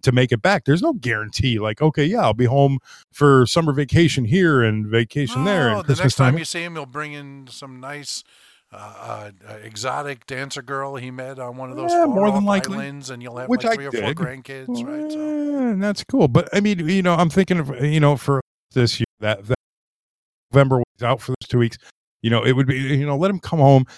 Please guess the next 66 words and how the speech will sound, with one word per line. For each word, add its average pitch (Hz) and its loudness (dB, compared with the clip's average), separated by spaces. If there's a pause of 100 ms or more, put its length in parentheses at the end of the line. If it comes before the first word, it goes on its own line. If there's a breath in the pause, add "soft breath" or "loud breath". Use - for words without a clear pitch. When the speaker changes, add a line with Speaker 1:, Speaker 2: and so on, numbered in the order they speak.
Speaker 1:
so - 4
he - 6
can 139 0
see 123 0
us. 95 -2
He 113 -10
can 110 -12
see - -4
the 131 -2
rest 131 -2
of 120 -2
the 101 -8
family. 95 -8
He 104 -10
can - -14
see 131 2
his 113 4
friends. 110 4
He 101 -8
can 104 -10
see 135 -2
familiarity. 120 2 (220)
Speaker 2:
Yeah. 139 -20
Speaker 1:
You 110 2
know 117 4
what 113 4
I'm 113 -4
saying? 113 -4
Uh, 120 -4
instead 127 -4
of 139 0
having 139 -2
to 127 0
worry 131 2
about 117 0
him 117 -2
splitting 120 0
his 107 -2
time, 127 0
"Well, 110 6
I'm 127 6
gonna 151 4
go 147 2
down 139 4
here 156 2
with 143 0
you 175 0
guys 147 -2
for - -6
a 139 -2
week 151 -4
and 127 -4
then 135 -2
up 143 -4
there 160 2
for 131 -2
a - 4
week," 131 0 (260 soft breath)
you - -8
know, 123 2
splitting - 0
the 143 0
time, 139 -4
that's 135 0
gotta 104 -10
suck. - -6